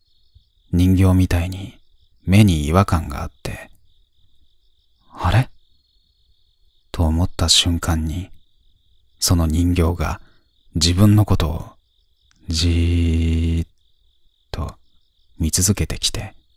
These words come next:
瞬間的に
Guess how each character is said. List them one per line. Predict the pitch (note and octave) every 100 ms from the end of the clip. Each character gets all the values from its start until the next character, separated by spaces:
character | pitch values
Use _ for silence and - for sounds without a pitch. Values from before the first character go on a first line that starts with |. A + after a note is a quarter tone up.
| _ _ _ _ _ _ _ _ _ _ _ _ _ _ _ _ _ _ _ _ _ _ _ _ _ _ _ _ _ _ _ _ _ -
瞬 | - F#2
間 | F2 F#2+ F2+
的 | F#2 E2+
に | E2 E2 D#2+